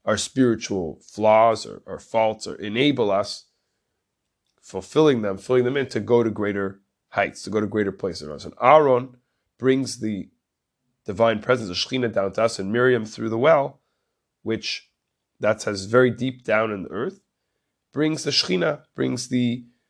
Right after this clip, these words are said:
brings the divine presence up to us. So Aaron is through the clouds down, Miriam is on the way up. In the time of Mashiach, there will already exist a natural desire for connection to Hashem. Therefore, we won't need Miriam's role anymore. Therefore,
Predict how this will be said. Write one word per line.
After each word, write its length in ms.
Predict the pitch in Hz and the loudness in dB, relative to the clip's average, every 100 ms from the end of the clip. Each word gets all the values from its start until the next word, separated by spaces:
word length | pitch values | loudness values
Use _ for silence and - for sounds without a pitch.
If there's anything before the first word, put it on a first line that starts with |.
| _ _ _ _ | _ _ _ _
brings 220 | 131 131 113 | 0 0 0
the 60 | |
divine 340 | 110 117 123 127 | 2 4 4 4
presence 360 | 127 120 117 - | 0 0 -6 4
up 200 | 147 - | 4 4
to 120 | - | -8
us. 240 | 80 - - | -8 -10 -10
So 120 | - | 0
Aaron 260 | 127 131 120 | 4 4 2
is 120 | - | -8
through 160 | 113 | -10
the 80 | 98 | -10
clouds 400 | - 120 110 95 | 0 2 2 0
down, 400 | 113 110 151 180 _ | 0 0 -2 -8 _
Miriam 380 | - 120 123 113 | 0 2 4 2
is 180 | 104 - - 107 | -4 -10 -8 -6
on 140 | 101 | -4
the 80 | 98 | -2
way 160 | 98 | -2
up. 180 | 85 - | -2 -4
In 60 | 95 | -10
the 80 | 98 | -2
time 240 | - 131 | 0 0
of 80 | 117 | -2
Mashiach, 400 | 113 - 180 139 | -6 0 0 0
there 400 | - _ _ - | -4 _ _ -4
will 120 | 113 | 4
already 260 | 139 165 151 | 4 4 2
exist 480 | 113 98 165 - | -2 -4 -4 -4
a 40 | 120 | 0
natural 460 | 127 135 135 127 | 2 2 0 -6
desire 420 | 117 107 139 - 110 | -6 -2 0 0 -4
for 160 | - | -8
connection 460 | - 113 113 - 113 | -10 -6 -6 -6 -8
to 80 | 110 | -6
Hashem. 380 | - 147 120 | -2 -2 0
Therefore, 280 | 113 123 123 | 0 0 0
we 80 | 120 | 2
won't 220 | 127 127 | 4 2
need 320 | 120 147 151 | 0 -4 -4
Miriam's 340 | 120 120 117 107 | -2 0 -2 0
role 220 | 113 107 | 0 0
anymore. 400 | 98 76 58 - | -2 -6 -12 -8
Therefore, 640 | - 131 127 170 147 135 | 0 0 2 4 4 4